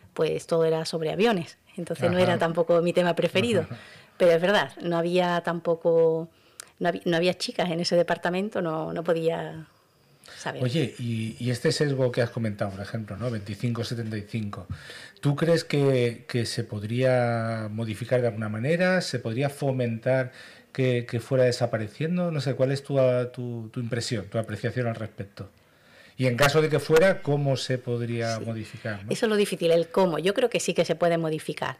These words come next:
Speaker 2: Ujú.
Speaker 1: Muchas veces la ciencia en las edades más tempranas siempre se ha puesto como si fuese una competición, ¿no?
Speaker 2: Ujú.
Speaker 1: Eh, son competiciones, hacemos competi-, olimpiadas matemáticas, hacemos olimpiadas en física, y yo creo que a esas edades las chicas no son tan competitivas
Speaker 2: Ujú.
Speaker 1: como los chicos, entonces no es algo que les atraiga.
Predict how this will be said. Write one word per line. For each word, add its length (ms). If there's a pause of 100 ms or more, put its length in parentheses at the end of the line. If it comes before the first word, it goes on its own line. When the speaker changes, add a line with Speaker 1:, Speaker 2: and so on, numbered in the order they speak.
(100)
Speaker 2:
Ujú. 400
Speaker 1:
Muchas 300
veces 240
la 160
ciencia 320
en 60
las 120
edades 280
más 160
tempranas 500 (220)
siempre 320
se 80
ha 40
puesto 240
como 460
si 140
fuese 200
una 140
competición, 600 (180)
¿no? 160
Speaker 2:
Ujú. 20 (240)
Speaker 1:
Eh, 60
son 140
competiciones, 580
hacemos 240
competi-, 340
olimpiadas 440
matemáticas, 520
hacemos 240
olimpiadas 360
en 100
física, 540 (720)
y 440
yo 100
creo 140
que 60
a 40
esas 160
edades 280
las 200
chicas 320
no 140
son 200
tan 200
competitivas 840 (100)
Speaker 2:
Ujú. 380
Speaker 1:
como 180
los 120
chicos, 160
entonces 260
no 100
es 140
algo 220
que 100
les 160
atraiga. 540